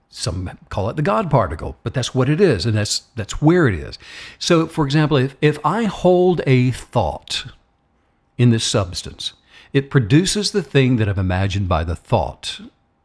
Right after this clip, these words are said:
that I was holding. It produces it. Modern humans can form things in their thoughts, and by impressing their thoughts upon the formless substance of quarks,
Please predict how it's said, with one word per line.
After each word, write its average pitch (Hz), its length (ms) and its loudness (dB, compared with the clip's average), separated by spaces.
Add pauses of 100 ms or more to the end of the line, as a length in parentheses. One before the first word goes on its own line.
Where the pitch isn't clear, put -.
(600)
that 107 120 0
I 101 60 0
was 110 120 -2
holding. 113 460 -2 (460)
It 131 140 -4
produces 175 460 -2
it. - 120 -14 (1120)
Modern 196 520 0
humans 151 580 0
can 104 320 -4
form 135 540 2
things 120 500 0
in 110 80 2
their 101 160 0
thoughts, - 680 -6 (440)
and 127 120 4
by 113 160 4
impressing 170 600 0
their 180 100 4
thoughts 143 360 0
upon 120 280 2
the 110 100 0
formless 160 560 4
substance 139 520 -2
of 110 140 -8
quarks, - 680 -4